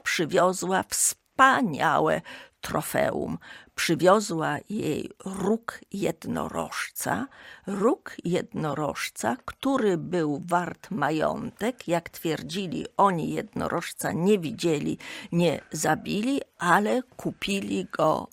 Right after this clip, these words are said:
od handlarza, których takich rogów miał kilka. A dlaczego tylko jeden? Bo ten był najpiękniejszy,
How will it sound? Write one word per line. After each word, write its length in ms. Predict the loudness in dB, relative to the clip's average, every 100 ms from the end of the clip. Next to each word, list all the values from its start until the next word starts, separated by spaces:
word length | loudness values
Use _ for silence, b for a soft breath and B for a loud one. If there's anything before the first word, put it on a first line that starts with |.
| _ _
od 360 | 2 2 -4 -16 -12
handlarza, 840 | -2 0 0 0 2 2 0 -4
których 440 | -4 -8 -8 -8
takich 400 | -14 -14 -14 -12
rogów 500 | -2 -2 -2 -6 -10 B B B B
miał 440 | 0 2 2 0 -4 -10 -12
kilka. 500 | -6 -6 -4 -4 -2
A 100 | 0
dlaczego 580 | 0 -2 -2 -4 -2 -6
tylko 640 | -2 -4 -4 -4 -4 -4 -8
jeden? 600 | -4 -2 -2 -6 -10 -8
Bo 220 | -2 -2
ten 360 | 2 2 4 0
był 200 | -4 -2
najpiękniejszy, 1300 | -2 -2 -6 -8 -6 -8 -10 -10 -10 -10 -6 -6